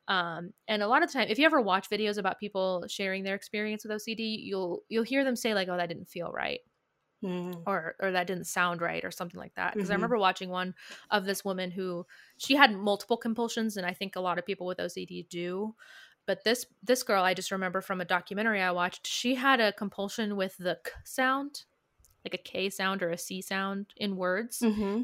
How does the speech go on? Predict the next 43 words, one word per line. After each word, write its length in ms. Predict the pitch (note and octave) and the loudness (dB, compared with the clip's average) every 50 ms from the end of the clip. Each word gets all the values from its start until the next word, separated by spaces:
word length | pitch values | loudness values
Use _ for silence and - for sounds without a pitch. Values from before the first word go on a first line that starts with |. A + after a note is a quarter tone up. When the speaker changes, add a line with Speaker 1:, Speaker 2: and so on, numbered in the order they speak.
| A#3+ - | 0 2
Speaker 1:
And 360 | G#3 G3+ F#3+ F#3+ F#3 F#3 - - | 4 4 6 4 4 2 0 -2
if 200 | - G3+ G3 - | 0 0 0 0
somebody 480 | - - - C4+ C4 B3 C4 - - | -2 0 2 2 4 4 4 2 4
else 280 | - G3 G3+ A3 A#3 - | 6 6 6 6 4 0
said 600 | - - - - F#3+ F#3 F#3 F3+ F3+ F3 G3 F#3+ _ _ _ _ _ _ _ _ - | -2 0 2 4 6 6 6 4 2 0 -4 -8 _ _ _ _ _ _ _ _ -4
a 80 | G#3+ | -4
sound 320 | G#3 - G#3+ G3 F#3+ F#3+ F#3 | -2 2 2 4 4 4 2
with 200 | F3+ F#3 F3+ - | 0 0 0 0
the 140 | F3+ E3+ - _ - | -2 -2 -4 _ -10
k 80 | - - - _ _ _ _ _ _ _ _ _ - - - _ - | -10 -10 -12 _ _ _ _ _ _ _ _ _ -20 -20 -20 _ -16
sound 640 | - - - A#3+ A#3 A3+ A#3 A#3+ B3 B3+ B3+ - - - _ _ _ - | -6 0 4 6 6 6 6 4 2 -2 -4 -6 -10 -18 _ _ _ 2
or 140 | G#3 G3+ - | 4 4 6
a 60 | G3 | 4
word 260 | F#3+ F#3 F#3+ F#3+ F#3+ | 4 4 4 4 4
with 120 | G#3+ G#3+ | 2 2
that 180 | - A3+ G#3 A3 | 4 4 4 4
sound 400 | - - A#3+ A#3 A3+ A3+ A#3 A3+ - | 2 4 4 6 6 4 4 2 2
and 100 | G#3 G3+ | 2 2
it 120 | F#3+ - | 2 4
wasn't, 360 | - G3 G#3 G#3 G#3 G3 - - _ _ _ _ _ - | 4 4 4 4 2 0 -2 -4 _ _ _ _ _ -2
uh, 180 | F#3+ F#3 E3+ - | 0 0 0 0
it 60 | F#3+ | -2
didn't 200 | G3 F#3 F3+ - _ - | -2 -4 -4 -6 _ -10
sound 340 | - - G3 F#3 G3 G#3 G#3+ | -2 2 2 4 4 4 6
right 380 | A#3 A#3 A#3+ B3 B3 C4 B3+ - - - - - - _ _ - | 6 6 8 6 6 4 0 -4 -10 -20 -20 -20 -20 _ _ 0
to 100 | - C4+ | 2 2
her, 360 | B3 A#3 A#3+ A#3+ A#3+ B3 B3+ | 4 6 6 6 6 4 2
she 180 | - - - G#3+ | 2 2 2 4
would 120 | G#3 G3+ | 4 6
have 160 | G3+ G#3 G3+ | 6 4 4
to 260 | - - F3+ E3+ - - _ _ _ _ _ _ _ - - | 4 0 -2 -2 -4 -6 _ _ _ _ _ _ _ -14 -10
say 320 | - - G#3 F#3 F#3+ F#3+ | -4 -2 0 2 2 2
it 140 | G3+ - G3 | 2 0 -2
herself 440 | - G3 E3 - - F3+ F#3 F#3+ - | -4 -6 -4 -2 0 0 0 0 -2
until 240 | G#3 G3+ - G3+ F3+ | -4 -2 -2 -2 -2
it 60 | - | -2
sounded 340 | - - F3+ F3+ F#3+ A3 A3+ | -2 -2 -2 0 0 0 0
right. 280 | A#3+ B3 B3 C4+ C4+ - _ _ _ _ _ - - - | 2 2 0 0 -4 -8 _ _ _ _ _ -16 -10 -4
Speaker 2:
Oh, 160 | A3+ A#3+ A3 | -2 0 0
interesting. 460 | G#3+ G#3+ - G#3+ - - F3 C3+ A2+ | 0 0 -2 -4 -4 -4 -6 -8 -4
Speaker 1:
So, 220 | - - G#3 G3 F#3+ | 2 4 4 4 4
for 140 | - A3 | 2 0
example, 600 | G#3 F#3 F#3 G3+ F#3+ F#3 F3+ F#3+ F#3 F#3 F#3 F3+ | 0 0 0 -2 -2 0 0 0 2 2 0 -2